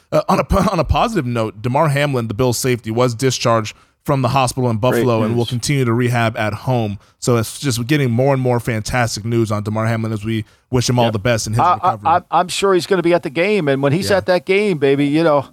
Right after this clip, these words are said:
Speaker 1: It's an extra
Speaker 2: watch
Speaker 1: jolt.
Speaker 2: out, hold on to your ass.
Speaker 1: Yeah.
Speaker 2: You know, the other thing I wanna say about San Francisco is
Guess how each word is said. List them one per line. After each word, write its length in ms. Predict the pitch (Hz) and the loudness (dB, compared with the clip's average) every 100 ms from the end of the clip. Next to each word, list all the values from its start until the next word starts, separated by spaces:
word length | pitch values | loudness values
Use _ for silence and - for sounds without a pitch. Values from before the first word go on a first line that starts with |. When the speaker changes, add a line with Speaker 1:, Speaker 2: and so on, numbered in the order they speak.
| _ | _
Speaker 1:
It's 100 | - | -8
an 80 | 120 | -8
extra 220 | 120 131 | -4 0
Speaker 2:
watch 140 | 147 | 0
Speaker 1:
jolt. 100 | 127 | 0
Speaker 2:
out, 180 | 165 160 | 0 0
hold 180 | 127 170 | 0 0
on 140 | 165 156 | 0 -2
to 40 | |
your 180 | 143 143 | 0 2
ass. 360 | 165 123 - - | 2 0 -4 -10
Speaker 1:
Yeah. 180 | 98 101 | -4 2
Speaker 2:
You 60 | |
know, 100 | 226 | 2
the 120 | 214 | 4
other 100 | 262 | 2
thing 140 | 277 240 | 2 0
I 60 | |
wanna 220 | 214 208 190 | 2 2 0
say 240 | 196 190 | 2 2
about 280 | 156 165 - | 2 0 0
San 240 | - 180 | 0 0
Francisco 640 | 165 151 - 165 - 180 | -2 -6 -6 -4 0 0
is 200 | 165 147 | 0 -4